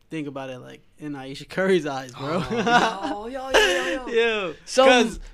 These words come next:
Speaker 1: 'cause
Speaker 2: All right.
Speaker 1: what if she's, like, always posting wholesome pictures and shit, and she doesn't feel that, like, attention? Even if you, you yourself can tell her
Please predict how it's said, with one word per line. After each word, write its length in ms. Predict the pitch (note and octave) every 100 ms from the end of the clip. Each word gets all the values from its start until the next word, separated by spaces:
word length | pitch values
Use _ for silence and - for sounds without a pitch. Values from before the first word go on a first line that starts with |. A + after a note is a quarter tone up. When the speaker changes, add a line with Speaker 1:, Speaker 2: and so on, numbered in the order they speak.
| -
Speaker 1:
'cause 100 | C#4
Speaker 2:
All 60 |
right. 100 | C4
Speaker 1:
what 140 | A#3 B3
if 100 | A#3+
she's, 240 | - A3+
like, 240 | G3 F#3+ E3+
always 320 | F3 F#3 F#3
posting 360 | F#3 F3+ E3 D3
wholesome 420 | D3+ D#3+ D#3 D3
pictures 360 | F3 - D#3 C#3+
and 140 | C3+
shit, 280 | - D3 A2
and 340 | C3+ C3 B2+ _ _ _ _ _ -
she 200 | - D#3+
doesn't 260 | D#3 C#3
feel 200 | C3 D3 C#3
that, 220 | B2+ - _
like, 240 | C#3 C3 _ _ _ -
attention? 580 | - F#3 G3+ C#3+ B2+ B2 _ _ _ _ -
Even 300 | E3 F3 F3
if 180 | D#3 D#3
you, 220 | F#3+ F3+
you 260 | D3+ E3 F3
yourself 600 | D#3+ D#3 D3 - F3+ -
can 120 | C3+
tell 240 | D3 D#3+ C#3+
her 180 | C3